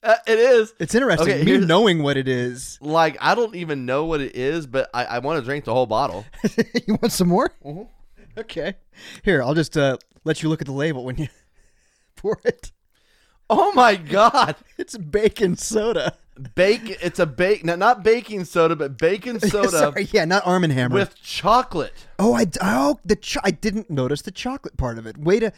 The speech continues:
Speaker 2: nice attention to detail, Chodes. Nice
Speaker 1: Oh,
Speaker 2: attention to
Speaker 1: yeah,
Speaker 2: detail.
Speaker 1: so the chocolate finish is what got me.
Speaker 2: Mm-hmm, but I can taste the bacon.
Speaker 1: Because the bacon, I taste it, but
Speaker 2: But
Speaker 1: the chocolate.
Speaker 2: now that you mention the chocolate, that changes things a little bit.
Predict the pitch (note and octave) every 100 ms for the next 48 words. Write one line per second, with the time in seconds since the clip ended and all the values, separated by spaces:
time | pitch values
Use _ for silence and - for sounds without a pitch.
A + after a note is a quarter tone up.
0 | _ _ - D3+ G#3+ G3+ F3 E3 E3 C3+
1 | C#3 C#3 G#2 A2+ G#2+ G#2 - - _ _
2 | _ _ _ - D3 D3+ C3 C3 E3 G3+
3 | G3+ G#2+ - F#3 D3+ C#3+ D#3+ - F#3+ A3+
4 | F#3+ D3+ - G3+ G3 - - _ _ _
5 | - C#3 C3+ D#3+ B2+ E3 A3+ D#3+ F2+ _
6 | - E3 F3 F3 E3+ G3+ G#3 F3 F3 E3
7 | F#3 B3 - F3 C3 - G2+ F3+ D3+ C3
8 | G#3+ C4 - D#3+ D3+ G3+ B3 - D3+ D3
9 | D3+ _ _ _ _ _ D3 D#3 - -
10 | E3+ G#3+ - D3 D3+ D3 E3+ G3 G3+ D3
11 | C#3 F3+ - C#3 - - C#4 C4 C#3 -
12 | E3 F#3+ - F3 E3 C3 - A#2+ A#2 -
13 | A2+ -